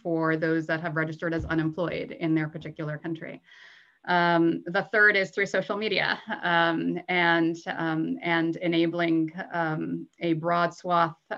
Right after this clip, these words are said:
of, of our target population to get to know generation.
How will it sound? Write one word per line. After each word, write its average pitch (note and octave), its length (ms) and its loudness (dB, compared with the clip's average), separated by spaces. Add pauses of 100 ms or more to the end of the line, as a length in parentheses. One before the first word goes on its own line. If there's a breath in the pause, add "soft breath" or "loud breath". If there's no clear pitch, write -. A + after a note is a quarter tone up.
of, D#3 380 -2 (720 soft breath)
of E3 240 2
our E3 260 4
target E3+ 320 0
population E3+ 840 0
to F3 160 -4
get E3 220 2
to F#3 80 -8
know E3+ 140 2
generation. E3 720 0